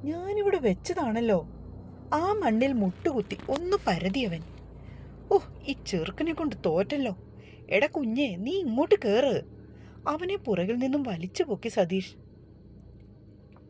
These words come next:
"അപ്പോ എന്റെ ബൈക്ക്?" കിച്ചൻ വിരലും കണ്ണും ഒന്ന് ചുറ്റിച്ചു. "അത് സുധി കൊണ്ടുപോയി, നീ ഇതിലോട്ട് കേറ്."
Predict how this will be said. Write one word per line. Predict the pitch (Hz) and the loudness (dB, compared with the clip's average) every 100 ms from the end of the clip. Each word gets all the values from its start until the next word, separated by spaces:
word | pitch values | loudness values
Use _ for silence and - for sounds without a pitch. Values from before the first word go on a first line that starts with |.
| - - - 190 | -20 -20 -6 -6
"അപ്പോ | 185 311 | -4 -2
എന്റെ | 311 320 | 0 0
ബൈക്ക്?" | - 247 240 339 - - - - - - - - | 2 0 0 -6 -6 -14 -20 -20 -20 -20 -20 -8
കിച്ചൻ | 185 - 262 277 - - | -8 -2 -2 -2 -10 -4
വിരലും | 269 302 349 392 | 0 0 0 -2
കണ്ണും | 302 196 214 220 - | 0 0 0 -2 -6
ഒന്ന് | 208 240 359 | -2 -2 -2
ചുറ്റിച്ചു. | 208 156 196 - 202 - - - - - - - - - | -4 -4 -6 -2 -2 -4 -20 -20 -20 -20 -20 -20 -20 -2
"അത് | 233 254 | 2 8
സുധി | 392 349 254 330 | 8 6 0 4
കൊണ്ടുപോയി, | 370 349 277 262 196 - - | 4 4 2 2 2 -2 -4
നീ | 370 | 0
ഇതിലോട്ട് | 466 240 277 330 - | 0 2 2 2 4
കേറ്." | 208 214 185 | 6 6 4